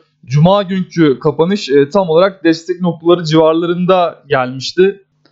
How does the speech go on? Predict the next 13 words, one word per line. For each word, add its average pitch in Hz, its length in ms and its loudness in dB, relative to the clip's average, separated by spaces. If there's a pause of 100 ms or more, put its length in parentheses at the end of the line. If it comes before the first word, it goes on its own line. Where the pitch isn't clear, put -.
(240)
Ve 160 360 2
şu 185 220 0
anda 180 260 0
gelen 180 260 0
açılışa 170 600 0
baktığımız 147 540 -2
zaman 147 300 0
da 202 80 2
yukarı 190 340 0
yönlü 180 240 -2
bir 220 60 4
açılış 202 380 -2
geldi. 156 320 0